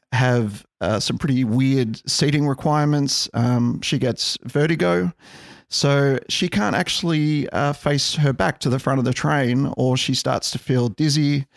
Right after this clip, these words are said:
and out of it. So we try and get, uh, a seat configuration where we can face each other. I'm going backwards, she's going forwards. Vertigo isn't an issue,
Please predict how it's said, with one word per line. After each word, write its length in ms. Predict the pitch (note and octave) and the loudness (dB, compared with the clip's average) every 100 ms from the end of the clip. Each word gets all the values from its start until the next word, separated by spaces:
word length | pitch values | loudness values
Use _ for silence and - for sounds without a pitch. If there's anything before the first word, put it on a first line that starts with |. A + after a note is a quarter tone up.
| - - - - - | -20 -20 -20 -16 -2
and 320 | C3 C3 B2+ | 0 2 2
out 220 | - F#3+ F#3 | 0 0 2
of 80 | |
it. 180 | B2 - | 0 -2
So 240 | - B2 B2+ | -2 0 0
we 140 | C3 | 0
try 220 | - F3 | 0 0
and 200 | F#3 C#3+ | 0 0
get, 300 | D3 - - _ _ - | -2 -2 -6 _ _ -2
uh, 220 | B2+ B2 | 0 2
a 40 | B2 | 0
seat 240 | - F#3 | 0 -2
configuration 640 | F#3 D3 C#3 B2+ A#2 - | -2 0 0 2 0 0
where 120 | C3 A#2 | 0 0
we 120 | A#2 | 0
can 120 | A#2 | -2
face 300 | - E3+ - | 0 -2 0
each 160 | D#3+ D#3+ | -2 0
other. 300 | D3+ D#3 C#3+ - - - | 0 0 -2 -12 -14 -2
I'm 160 | D3 | 0
going 240 | C3 A#2+ A#2+ | 2 2 2
backwards, 520 | C3+ - C3 A#2+ - | 0 0 0 0 -6
she's 260 | - F3+ D#3+ | -4 0 0
going 280 | D3+ C#3 B2 | 0 0 0
forwards. 540 | - B2+ B2+ B2 - - - - - _ | 0 2 2 -2 -8 -10 -20 -20 -20 _
Vertigo 440 | D#3 E3 D3 C#3 | 0 2 2 2
isn't 220 | C3 C3 | 2 2
an 140 | B2+ A#2+ | 2 2
issue, 560 | B2 - C3 B2+ B2+ | 2 2 0 2 0